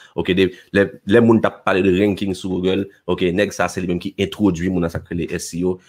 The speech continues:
c'est lui qui introduit, moun, à comprendre ki paramèt Google ap chèche pou moun, pou l rank website ou, e kòman kapab rank li. Ok, gen plis ke deux cents paramèt, e msye depanse des millions et des millions de dollars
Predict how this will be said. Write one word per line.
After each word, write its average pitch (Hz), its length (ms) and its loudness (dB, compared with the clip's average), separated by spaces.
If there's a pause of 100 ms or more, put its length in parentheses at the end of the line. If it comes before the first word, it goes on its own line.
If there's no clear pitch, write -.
c'est 107 120 -4
lui 104 60 0
qui 98 100 0
introduit, 92 420 -2
moun, 95 160 0
à 82 100 0
comprendre 90 460 0 (320)
ki 110 160 -2
paramèt 95 480 0
Google 92 300 2
ap 85 80 -4
chèche 92 260 -6
pou 95 120 -4
moun, 90 120 0 (160)
pou 95 120 -2
l 82 120 -2
rank 95 240 -2
website 87 480 0
ou, 104 140 2 (180)
e 101 100 0
kòman 95 240 2
kapab 82 300 -2
rank 85 260 -4
li. 92 140 -4 (240)
Ok, 90 240 0
gen 117 120 4
plis - 180 -6
ke 95 60 -6 (180)
deux 139 100 -2
cents 127 240 -4
paramèt, 92 540 -2 (180)
e 101 120 0
msye 98 300 -2
depanse 95 380 -4
des 87 240 -2
millions 101 400 0
et - 20 2
des 87 100 0
millions 87 200 0
de 85 80 -2
dollars 87 320 0